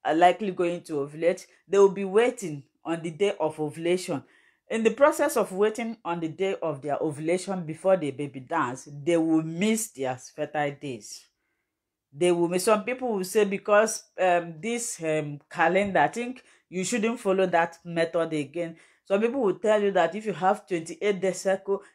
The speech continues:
you are like, you are going to ovulate on the cycle day fourteen. It's a lie. It's a lie. If you, if you, if you, if you doubt what I'm saying, use your O P K to trace it. You will see that on that,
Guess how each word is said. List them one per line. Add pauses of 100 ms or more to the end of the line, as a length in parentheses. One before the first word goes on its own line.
you
are
like,
you
are
going
to
ovulate
on
the
cycle
day
fourteen.
It's
a
lie. (520)
It's
a
lie.
If
you,
if
you,
if
you, (100)
if
you
doubt
what
I'm
saying, (280)
use
your
O
P
K
to
trace
it.
You
will
see
that
on
that,